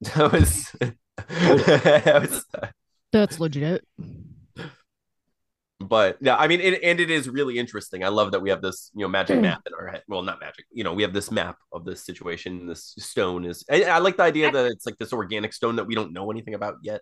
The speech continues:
Speaker 1: I'm kinda,
Speaker 3: I,
Speaker 1: you know.
Speaker 3: yeah, actually, shouldn't,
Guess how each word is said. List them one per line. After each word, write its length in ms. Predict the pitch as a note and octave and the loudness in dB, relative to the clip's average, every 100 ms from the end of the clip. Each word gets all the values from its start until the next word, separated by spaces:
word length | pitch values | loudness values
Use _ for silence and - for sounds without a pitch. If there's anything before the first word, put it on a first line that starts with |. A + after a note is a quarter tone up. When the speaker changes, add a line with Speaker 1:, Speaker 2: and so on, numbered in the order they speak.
| - | -14
Speaker 1:
I'm 180 | F2 F2+ - | -20 -20 -20
kinda, 200 | E2+ F#2+ _ _ _ - | -20 -20 _ _ _ -10
Speaker 3:
I, 80 | C#4 | -8
Speaker 1:
you 60 | |
know. 80 | - A3 | -10 -4
Speaker 3:
yeah, 200 | B3+ C#4+ | 0 2
actually, 420 | A3 D#4 - F#4+ | 0 -4 -2 -2
shouldn't, 420 | - D4 D4+ B3+ | -2 -2 -4 -6